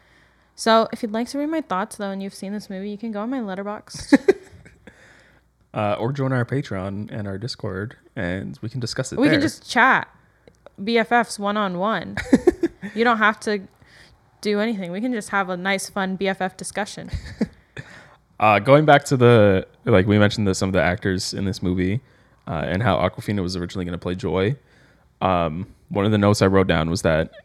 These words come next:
Speaker 2: Asian-led movies are running the show lately. Um, I mean, they've been,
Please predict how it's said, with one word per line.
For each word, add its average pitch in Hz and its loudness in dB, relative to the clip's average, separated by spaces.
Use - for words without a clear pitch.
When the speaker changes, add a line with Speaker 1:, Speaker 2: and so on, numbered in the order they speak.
Speaker 2:
Asian-led 92 0
movies 87 -6
are 85 -6
running 87 -6
the 80 -10
show 92 -6
lately. 107 -6
Um, - -12
I 107 -8
mean, 92 -4
they've 92 -4
been, 80 -6